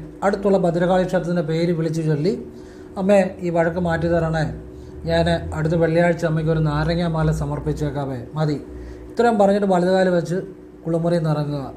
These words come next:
പിന്നെ അതിനെക്കുറിച്ച് ചിന്തിക്കരുത്. കൃത്യ അനുഭവം ഉണ്ടായി, നിങ്ങളൊരു ജോലിക്കാരിയാണ്, അനുഭവം ഉണ്ടായ കാര്യമാണ്, കൃത്യം ഒരു ജോലിക്കാരിയാണെന്ന് വിചാരിക്കുക.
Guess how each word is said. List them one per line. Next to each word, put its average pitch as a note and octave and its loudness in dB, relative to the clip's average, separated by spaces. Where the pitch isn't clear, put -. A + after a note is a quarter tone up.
പിന്നെ F3 0
അതിനെക്കുറിച്ച് F3 0
ചിന്തിക്കരുത്. E3 0
കൃത്യ A#3 0
അനുഭവം A3+ 4
ഉണ്ടായി, F#3 2
നിങ്ങളൊരു F#3+ -2
ജോലിക്കാരിയാണ്, F#3+ 2
അനുഭവം G3 2
ഉണ്ടായ G#3 4
കാര്യമാണ്, E3 2
കൃത്യം A3 -4
ഒരു G#3 0
ജോലിക്കാരിയാണെന്ന് F#3+ 2
വിചാരിക്കുക. D#3+ -2